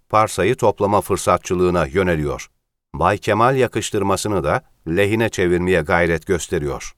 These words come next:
Devamlı zikzak yapan, beceri eksiği ve dirayet açığıyla malul Bay Kemal figürünü herkesle helalleşen, halkın dertlerini çözen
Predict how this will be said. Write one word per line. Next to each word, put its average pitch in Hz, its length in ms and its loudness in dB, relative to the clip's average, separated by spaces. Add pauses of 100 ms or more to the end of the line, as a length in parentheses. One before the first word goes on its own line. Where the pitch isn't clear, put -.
(360)
Devamlı 127 540 2
zikzak 104 500 0
yapan, 80 420 0 (260)
beceri 92 440 0
eksiği 120 480 0
ve 101 120 2
dirayet 92 440 2
açığıyla 107 640 0
malul 90 580 2
Bay 92 200 4
Kemal 98 360 0
figürünü 90 600 -2 (400)
herkesle 117 680 0
helalleşen, 87 800 0 (240)
halkın 98 520 0
dertlerini 92 480 2
çözen 98 520 -2